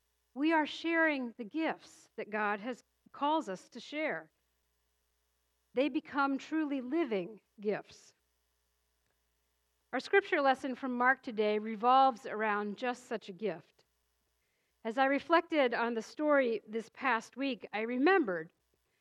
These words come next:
that this was the text for my very first sermon in my very first call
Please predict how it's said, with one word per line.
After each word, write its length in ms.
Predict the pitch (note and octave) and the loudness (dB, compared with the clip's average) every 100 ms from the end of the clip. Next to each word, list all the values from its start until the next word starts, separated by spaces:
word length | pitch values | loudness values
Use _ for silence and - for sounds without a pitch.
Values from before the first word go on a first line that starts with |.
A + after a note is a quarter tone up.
| _ _ _ | _ _ _
that 160 | C4 A#3+ | -2 4
this 180 | G4 G4+ | 4 4
was 200 | F#4 - | 0 0
the 120 | D4+ | -8
text 720 | - - C#4 F3+ - - - _ _ | -6 2 2 0 -12 -20 -20 _ _
for 100 | - | -8
my 200 | A#3+ B3 | -4 -2
very 260 | A#3 D4+ E4 | 2 2 2
first 400 | D#4+ D4 D4 - | 0 -4 -4 -6
sermon 420 | G#3 G3 F#3+ G3 - _ _ _ G#3 | -4 -4 -4 -6 -10 _ _ _ -8
in 100 | A3 | -2
my 160 | A3 | -2
very 320 | A3 C4+ D4+ | 2 4 4
first 420 | D#4 C#4+ C4+ - - | 2 -2 -4 -6 -8
call 520 | A3+ G#3 F3+ F3 | -2 2 2 -2